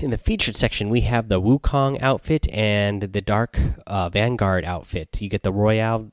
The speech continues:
uh, Dragon glider, the Deep Space Lander glider, the Orbital Shuttle glider, and the Jingu Bang, uh, harvesting tool.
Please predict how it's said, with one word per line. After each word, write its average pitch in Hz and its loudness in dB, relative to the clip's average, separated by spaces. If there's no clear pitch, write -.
uh, 92 -4
Dragon 131 2
glider, 139 2
the 95 0
Deep 110 -2
Space - 0
Lander 117 4
glider, 113 4
the 101 0
Orbital 120 4
Shuttle 101 0
glider, 95 0
and 135 2
the 123 4
Jingu 101 0
Bang, 95 -2
uh, - -4
harvesting 117 0
tool. 82 -4